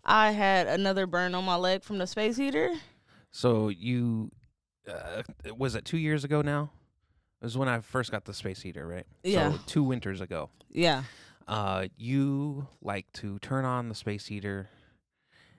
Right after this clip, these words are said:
Speaker 2: and then put your feet by it. It's a little tiny guy.
Speaker 1: Yeah.
Speaker 2: It's, like, this big.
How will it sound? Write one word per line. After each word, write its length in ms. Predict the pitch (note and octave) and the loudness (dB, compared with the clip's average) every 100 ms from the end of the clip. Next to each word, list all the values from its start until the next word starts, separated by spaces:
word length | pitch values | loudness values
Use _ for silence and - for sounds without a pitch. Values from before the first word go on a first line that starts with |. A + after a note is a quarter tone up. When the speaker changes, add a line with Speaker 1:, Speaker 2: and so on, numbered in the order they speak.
| - | -14
Speaker 2:
and 220 | G2+ G2 | -10 -6
then 400 | G2 F#2+ F#2 F2 - _ _ _ _ _ - | -4 -4 -8 -12 -16 _ _ _ _ _ -12
put 140 | - | -10
your 140 | F#2 | -10
feet 280 | - C3+ B2+ - | -10 -8 -8 -6
by 220 | G#2+ F2+ | -4 -4
it. 180 | F2+ - | -6 -8
It's 160 | C3 - | -8 -4
a 40 | |
little 220 | C#3 D3 | 0 2
tiny 320 | B2+ C3+ B2 A2 | 2 0 0 -2
guy. 360 | G2 E2+ E2+ - _ _ _ _ - | -4 -6 -10 -18 _ _ _ _ -6
Speaker 1:
Yeah. 220 | F3 E3 | 2 2
Speaker 2:
It's, 100 | C#3+ | 2
like, 140 | G#2 | -4
this 160 | A2+ A#2+ | -8 -6
big. 300 | A#2 F2+ | -4 -6